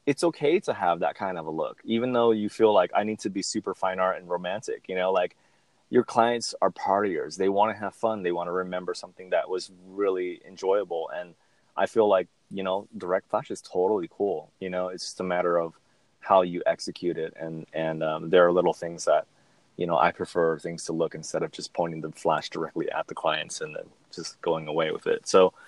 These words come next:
you know, there's, yeah, it's so deconstructing these things because, you know, you think about imagery that gave you a feeling from the past that made you feel good,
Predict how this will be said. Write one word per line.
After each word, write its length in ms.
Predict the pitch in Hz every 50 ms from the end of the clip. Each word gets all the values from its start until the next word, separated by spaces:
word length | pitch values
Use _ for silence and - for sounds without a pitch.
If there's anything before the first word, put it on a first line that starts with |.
| - - - - - -
you 100 | 143 139
know, 140 | 139 127 123
there's, 280 | 123 131 127 - - -
yeah, 300 | 123 120 113 101 92 90 90 - - _ _ _ -
it's 260 | 117 113 - - -
so 220 | - - 127 123 - - _ _ _ _ _ _ _ _ - - 117 - - 127
deconstructing 960 | 117 104 104 127 139 - - 139 123 - - 120 110 - _ 113 104 101 95
these 200 | 95 95 - -
things 400 | - 101 95 90 90 87 85 -
because, 560 | - 95 90 - 95 90 90 90 85 90 - _ _ _ _ _ _ _ _ _ _ _ _ _ _ _ _
you 140 | 101 98 90
know, 300 | 87 85 82 82 - - - - -
you 220 | - 98 104 101 98
think 220 | - 120 110 101
about 240 | 110 98 90 - -
imagery 420 | 98 98 98 95 - 95 92 90 85
that 200 | 87 82 80 - _ - 101
gave 220 | 90 98 92 87 90
you 80 | 92
a 60 | 90 -
feeling 400 | - - 95 90 90 85 87 -
from 200 | - 92 85 87
the 80 | 82
past 400 | - - 92 90 87 85 - -
that 140 | 85 73 69
made 200 | 85 85 85 80
you 60 | 82
feel 460 | - - - 90 87 85 80 80 - - _ _ -
good, 360 | 95 95 95 90 80 76 78